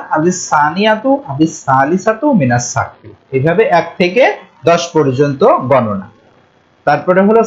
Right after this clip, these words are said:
সাকাতাল ওয়ালাদুল হাদিয়া আশারা, আবিল খামিসা আশারা মিনাস সাকফি।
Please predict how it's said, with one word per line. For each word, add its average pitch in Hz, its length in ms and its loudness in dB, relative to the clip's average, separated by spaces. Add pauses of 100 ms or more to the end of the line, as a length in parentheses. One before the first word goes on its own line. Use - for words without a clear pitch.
সাকাতাল 208 540 2
ওয়ালাদুল 202 500 4 (120)
হাদিয়া 202 500 4 (200)
আশারা, 240 340 2 (400)
আবিল 170 220 2 (120)
খামিসা 185 520 2 (180)
আশারা 240 320 2 (360)
মিনাস 185 260 0 (140)
সাকফি। 135 460 -2